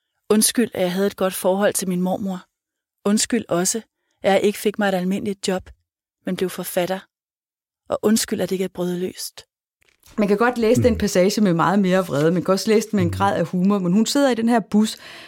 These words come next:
Speaker 2: fra, øh, Nyborg til Svendborg, og hun sidder nærmest og er ved at hamre sædet foran sig i stykker. Alligevel tager hun, øh, hen til forældrene. Fordi, netop som vi også fastslog indledningsvis, man kan godt blive et normalt menneske, selvom man er født ind i unormale omstændigheder.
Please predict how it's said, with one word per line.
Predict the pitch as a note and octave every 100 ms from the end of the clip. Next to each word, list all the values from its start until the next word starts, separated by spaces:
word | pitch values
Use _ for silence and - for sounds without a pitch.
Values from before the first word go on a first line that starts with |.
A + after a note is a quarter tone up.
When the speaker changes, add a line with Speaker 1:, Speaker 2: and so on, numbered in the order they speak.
| -
Speaker 2:
fra, | - G3 F3+ E3+
øh, | D#3+ E3
Nyborg | G3 G#3 A#3+ F#3
til | -
Svendborg, | F3 A#3 C4 C#4 A#3 -
og |
hun | G3 G3
sidder | B3 G#3
nærmest | F#3 G#3+
og | A#3
er |
ved | G3+
at | G#3+
hamre | E3 D#3+ F#3 A3
sædet | - F#3+ G#3
foran | - G3+ F#3
sig | F3+ F3+
i | D#3+
stykker. | - G3+ A3+ - - - - -
Alligevel | A3 A3 D4 C#4+ A#3 -
tager | - B3 A3+
hun, | F3+ F3 E3+
øh, | F3+ E3 D3+ D3+
hen | F3+ B3
til | - G3
forældrene. | - G3 A3 G#3 E3 C#3+ C3+ _ - - - -
Fordi, | - G#3+ - A#3+ - -
netop | G3+ G3 F#3
som | F#3
vi | E3+
også | E3+ F#3
fastslog | G3 G3 G3+ E3+
indledningsvis, | G3+ G3 D#3 - F3+ -
man | G3
kan | F3+
godt | F3+ F#3+
blive | G3+
et | F#3
normalt | D#3+ F#3+ F3 E3+
menneske, | E3 F3 E3
selvom | F3 D#3+
man | D3 D3
er | D3 D#3
født | D3 - F#3+ -
ind | G3 F3+
i | E3+ -
unormale | G3+ G#3 E3 C#3+ C#3 -
omstændigheder. | D#3+ D3 A#3 G#3+ F3 F3